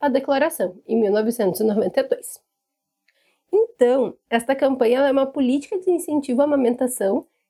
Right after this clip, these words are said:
que já entrou definitivamente no calendário mundial. Nas últimas décadas, a primeira semana de agosto tem sido utilizada para promoção e fortalecimento de políticas voltadas ao aleitamento materno no âmbito público e privado.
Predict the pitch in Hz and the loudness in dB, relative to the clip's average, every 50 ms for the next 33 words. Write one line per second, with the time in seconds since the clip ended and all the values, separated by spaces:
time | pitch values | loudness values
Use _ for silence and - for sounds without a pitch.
0 | _ _ - 302 302 277 240 269 233 262 320 381 381 370 - 247 247 247 294 - | _ _ -2 0 0 2 2 2 2 2 2 2 0 0 2 2 2 2 0 -2
1 | - 208 196 196 196 196 247 - 392 440 453 - - 370 359 359 370 - 330 269 | -8 -12 -10 -8 0 2 2 4 4 2 0 0 0 0 0 0 0 0 0 2
2 | 320 311 302 262 220 214 233 - 277 277 269 262 269 262 269 254 254 240 214 196 | 2 2 2 2 2 2 0 0 0 0 0 0 0 0 0 2 2 2 2 4
3 | 202 220 220 196 196 202 277 294 226 - - - _ _ _ _ _ _ _ _ | 2 2 2 2 2 2 2 2 0 0 -4 -10 _ _ _ _ _ _ _ _
4 | _ _ _ _ _ _ _ - 240 262 302 320 294 269 - 311 294 269 247 208 | _ _ _ _ _ _ _ 0 2 2 4 2 2 -2 0 0 2 2 2 2
5 | 185 202 202 202 - 254 233 262 285 269 - _ - 262 - 254 277 277 262 262 | 2 2 2 2 0 0 0 0 0 0 -4 _ -4 -2 0 0 2 4 4 2
6 | 330 359 - 359 311 269 277 285 285 262 277 254 247 214 214 226 233 - 277 277 | 2 0 -2 0 2 2 2 2 2 2 2 2 2 2 2 2 0 -2 -2 -2
7 | 277 269 262 262 - 254 240 277 269 - - 262 269 269 220 233 214 208 208 208 | 0 -2 -2 -2 -2 0 0 -2 -2 -2 -2 0 0 2 2 2 2 2 2 0
8 | 226 220 - - - 196 - _ _ 254 285 302 294 277 277 269 - - 233 262 | -2 -2 -2 -4 -4 -4 -6 _ _ 0 0 2 2 0 0 0 0 0 2 0
9 | 277 262 262 - 277 285 285 - 381 370 381 359 370 - 339 302 269 247 262 262 | 0 -2 -2 -2 -2 -2 0 -2 0 0 0 -2 -2 -2 0 2 2 0 0 -2
10 | - 254 247 254 254 - 269 233 220 214 214 - - - 294 285 - _ _ _ | -4 -4 -6 -6 -4 -2 0 0 0 -2 -4 -6 -4 -4 -4 -4 -4 _ _ _
11 | _ _ _ _ - 220 240 247 247 247 - 233 233 269 285 381 381 381 359 349 | _ _ _ _ -2 0 2 2 2 0 0 0 2 2 2 2 2 2 2 2
12 | 339 302 294 294 294 269 254 240 233 240 254 240 226 220 226 - 190 175 175 175 | 2 0 0 0 0 0 2 0 0 0 0 0 0 0 0 -2 -2 0 0 2
13 | 196 220 254 285 - 269 285 285 285 262 254 254 269 262 - 269 - - - 247 | 2 2 0 0 0 0 2 2 2 2 2 0 -2 -2 -4 -8 -10 -4 -2 0
14 | - 214 254 269 262 277 247 262 277 294 302 254 - - - - | 2 2 2 2 2 0 -2 0 0 2 2 2 2 0 -4 -10